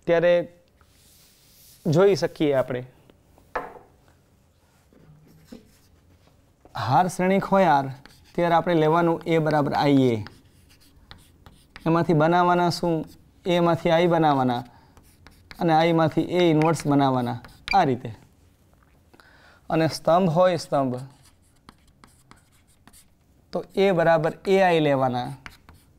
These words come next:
આ આઈમાંથી, એમાંથી આઈ બનાવવાનો, આ એ એમનેમ લખવાનો અને આઈમાંથી બનાવવાનો છે એ ઇન્વર્સ.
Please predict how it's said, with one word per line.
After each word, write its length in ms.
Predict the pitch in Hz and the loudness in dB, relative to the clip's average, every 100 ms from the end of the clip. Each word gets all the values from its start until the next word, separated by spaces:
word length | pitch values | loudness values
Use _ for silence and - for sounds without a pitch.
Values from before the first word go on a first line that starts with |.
| - - - - _ _ _ _ - | -20 -20 -20 -20 _ _ _ _ -4
આ 160 | 170 165 | 2 2
આઈમાંથી, 540 | 180 175 170 160 180 - _ _ | 2 -2 -4 -4 -6 -8 _ _
એમાંથી 440 | 190 180 175 156 165 | -2 2 2 2 2
આઈ 180 | 170 190 | 2 2
બનાવવાનો, 540 | 170 156 139 131 123 127 - _ _ _ _ _ - | 2 2 2 0 -4 -10 -18 _ _ _ _ _ -2
આ 160 | 170 | 0
એ 200 | 165 175 | 2 2
એમનેમ 320 | 175 180 190 185 | 2 2 2 2
લખવાનો 640 | 170 160 143 131 135 143 - _ | 0 0 0 0 -6 -10 -20 _
અને 160 | 165 147 | -4 0
આઈમાંથી 460 | 151 165 156 151 147 | 2 2 0 0 0
બનાવવાનો 500 | 143 143 147 156 151 | 2 2 2 0 0
છે 160 | 185 208 202 - - _ - | 0 -2 -4 -16 -20 _ -2
એ 140 | 170 | 0
ઇન્વર્સ. 340 | 160 147 147 | 0 -2 -4